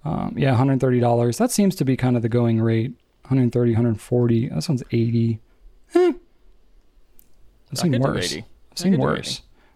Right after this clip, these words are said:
Speaker 1: Yeah.
Speaker 2: Yeah, I mean,
Speaker 1: Okay.
Speaker 2: if, if you could, if anybody would pay, I mean, you'd pay eighty for a retro rollerball. Why not a Safari?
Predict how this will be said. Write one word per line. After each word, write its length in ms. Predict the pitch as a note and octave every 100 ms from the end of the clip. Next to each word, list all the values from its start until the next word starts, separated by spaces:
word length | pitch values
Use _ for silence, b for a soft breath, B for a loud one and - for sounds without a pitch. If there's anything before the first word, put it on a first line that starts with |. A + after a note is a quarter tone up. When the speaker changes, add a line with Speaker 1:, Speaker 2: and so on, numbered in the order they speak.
| _
Speaker 1:
Yeah. 300 | C3 D#3+ -
Speaker 2:
Yeah, 180 | C3+ F#3+
I 60 | A2
mean, 160 | B2
Speaker 1:
Okay. 120 | B2+ B2+
Speaker 2:
if, 40 |
if 180 | C3+ -
you 120 | C3+
could, 140 | C#3+
if 180 | B2+ A2+
anybody 280 | C3+ C#3+ C3
would 120 | A#2+
pay, 320 | B2+ A#2+ A#2+
I 300 | A#2 - A#2+
mean, 120 | A2+ A2+
you'd 140 | B2+
pay 140 | B2+
eighty 220 | A2+ A2+ A#2
for 140 | A#2
a 40 | G#2
retro 320 | G#2+ - G#2+
rollerball. 500 | G2+ C#3+ G2+ F2 F2+
Why 140 | G2+
not 160 | G#2+ A2+
a 40 |
Safari? 500 | G#2+ G#2+ A2 G2+ F2+